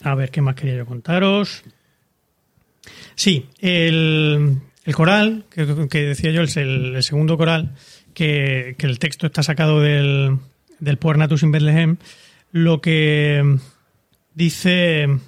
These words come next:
mm, lo que dice el, el, en, en latín, ese, ese versículo, eh, eh,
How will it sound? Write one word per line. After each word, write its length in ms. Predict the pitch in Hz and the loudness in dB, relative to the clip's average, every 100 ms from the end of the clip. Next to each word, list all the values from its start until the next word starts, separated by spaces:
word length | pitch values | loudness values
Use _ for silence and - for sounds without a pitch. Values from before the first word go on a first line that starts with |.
| _ _ _ _ _ _ _ _ _ _ _ _ _ - | _ _ _ _ _ _ _ _ _ _ _ _ _ -6
mm, 520 | 175 190 202 208 190 | -2 0 -2 -4 -4
lo 140 | 160 151 | -4 -2
que 80 | |
dice 380 | 151 165 - 175 | 0 0 0 0
el, 180 | 175 170 | 2 2
el, 340 | 170 170 160 165 | 0 0 -2 -2
en, 200 | 165 160 160 | 0 -2 0
en 220 | 160 151 | -2 0
latín, 380 | 143 143 190 190 | 0 2 2 2
ese, 400 | 180 - 160 160 | 0 0 0 0
ese 160 | 156 175 | -2 0
versículo, 560 | 160 - 165 170 185 - - - - _ _ | -2 -2 0 0 0 -4 -16 -20 -20 _ _
eh, 380 | 160 151 139 131 139 147 _ _ _ _ | -4 -2 -2 -4 -8 -14 _ _ _ _
eh, 420 | - 120 117 165 | -14 -12 -12 -10